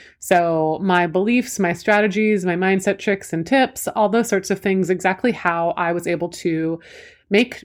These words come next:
you know, essentially a living in my very first year of business, which is not necessarily the case for everybody who starts out.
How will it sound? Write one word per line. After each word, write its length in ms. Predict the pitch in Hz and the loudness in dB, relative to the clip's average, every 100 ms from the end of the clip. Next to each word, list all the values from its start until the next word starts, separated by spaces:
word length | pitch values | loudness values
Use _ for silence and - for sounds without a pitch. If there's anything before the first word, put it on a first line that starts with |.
| - | -2
you 100 | 240 | 2
know, 140 | 226 | 4
essentially 460 | 208 214 202 254 233 | 4 2 0 2 2
a 100 | - | 2
living 420 | 175 240 226 160 | 4 4 2 -2
in 160 | 165 185 | 0 2
my 120 | 175 | 4
very 200 | 175 185 | 4 2
first 320 | 185 175 - | 2 -2 0
year 160 | 175 175 | -2 -2
of 100 | 156 | 0
business, 360 | 202 196 185 | 0 2 0
which 160 | 180 - | -2 -2
is 260 | 190 170 160 | -2 -2 0
not 460 | 180 170 180 208 | 0 0 0 -2
necessarily 680 | 190 170 190 - 170 180 185 | -2 -2 -2 -2 -2 2 2
the 120 | 180 | 2
case 320 | 185 196 196 | 0 0 0
for 160 | - 196 | 0 0
everybody 500 | - 196 202 202 202 | 2 2 2 2 0
who 300 | - 214 208 | -2 0 0
starts 340 | 196 226 226 | 0 -2 0
out. 380 | 311 247 - _ | 0 0 -2 _